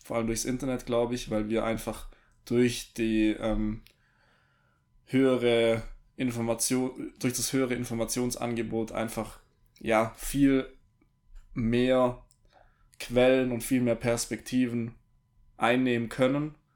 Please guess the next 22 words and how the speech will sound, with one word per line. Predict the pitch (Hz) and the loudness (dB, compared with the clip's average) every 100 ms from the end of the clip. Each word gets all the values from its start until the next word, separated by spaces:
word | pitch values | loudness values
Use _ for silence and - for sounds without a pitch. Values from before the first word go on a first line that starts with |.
| _ _ | _ _
auf | - 113 | -6 -6
verschiedene | 120 - 117 110 | -6 -4 -4 -6
Themen | - 120 123 123 _ _ _ _ | -4 -4 -4 -6 _ _ _ _
und | 117 110 | -4 -2
so, | - 117 113 110 110 | -2 0 2 0 0
ähm, | 110 107 107 107 107 _ _ _ _ _ - | 0 0 -2 -4 -6 _ _ _ _ _ -2
meistens | 110 127 123 123 110 | 2 4 4 0 -2
einen | 110 | -4
offeneren | 104 120 - 113 107 107 107 107 117 - | -2 -4 -2 -4 -2 -2 -2 -6 -10 -4
Geist, | 107 110 117 - - - _ _ _ _ - | 0 2 0 -4 -8 -20 _ _ _ _ -10
ähm, | 110 107 107 104 104 104 107 - | -4 -2 -2 -4 -4 -6 -10 -10
ja, | 101 104 113 - _ _ _ _ _ - | -4 -4 -6 -12 _ _ _ _ _ -18
erzeugen | 110 - 101 104 101 | -8 -4 -2 -2 -4
können. | 104 98 110 - _ - _ | -8 -8 -10 -16 _ -20 _
Und, | 104 104 101 101 | -6 -4 -4 -4
ähm, | 98 101 104 101 - _ _ _ _ - _ - - - | -4 -2 -4 -6 -10 _ _ _ _ -20 _ -16 -14 -10
gerade | - 113 113 | 2 4 6
auch | 113 | 4
mit | 110 110 | 0 0
solchen | 113 113 107 | 2 2 2
Themen | - 113 107 104 | 6 6 6 2
wie | 104 101 | -2 -6